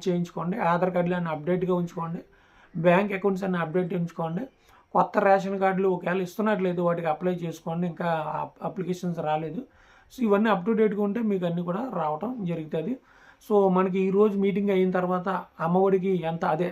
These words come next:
తల్లికి వందనానికి ఎంత బడ్జెట్ కేటాయిస్తున్నారు, ఎంతవరకు పిల్లలకి ఇస్తారో, ఎంతమందికి ఇస్తారో అనే వివరాలన్నీ కూడా వస్తాయి. మరలా వీడియో చేస్తాను. వీడియో చేసిన తర్వాత మీరు ఖచ్చితంగా తెలుసుకుందరు. కానీ రెగ్యులర్గా చూస్తూ ఉండండి. పనికిరాని వీడియోస్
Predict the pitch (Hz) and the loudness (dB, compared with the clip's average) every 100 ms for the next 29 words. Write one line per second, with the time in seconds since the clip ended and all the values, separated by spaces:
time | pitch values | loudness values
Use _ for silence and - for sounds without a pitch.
0 | - 180 185 196 190 185 190 180 160 170 | -2 2 4 4 4 4 0 -2 -4 -4
1 | 175 170 170 180 - 175 175 170 - 175 | 0 2 2 0 -2 -2 0 0 -2 -6
2 | 165 240 - - - - - 175 180 190 | -6 -10 -14 -20 -20 -16 -2 0 4 4
3 | 196 196 190 190 185 185 185 175 175 _ | 4 2 0 2 0 2 0 0 -4 _
4 | _ - 175 - 190 180 202 - 170 175 | _ -6 -6 0 4 4 2 0 0 2
5 | 190 190 185 180 - 185 185 180 185 165 | 2 2 0 -2 -4 -4 -2 0 0 0
6 | 175 180 175 170 175 170 165 - 226 - | 2 2 2 0 -2 -2 -4 -4 -10 -10
7 | - - - 190 196 254 220 226 254 233 | -16 -20 -4 2 6 6 6 4 2 2
8 | 175 - - _ 160 175 185 180 180 175 | -2 -4 -16 _ -4 2 2 2 -6 -4
9 | 175 170 180 190 185 - 170 - 180 175 | -6 -6 -8 -6 -8 -6 -10 -6 -6 -4
10 | 170 160 - 170 165 170 269 - _ - | -6 -8 -8 -8 -6 -6 -8 -10 _ -20
11 | - 214 196 240 262 262 247 202 180 185 | -4 2 4 4 4 2 0 -4 -4 -6
12 | 147 139 - - 170 180 185 185 185 180 | -6 -10 -12 -8 -4 -2 -2 -2 0 2
13 | 185 | 2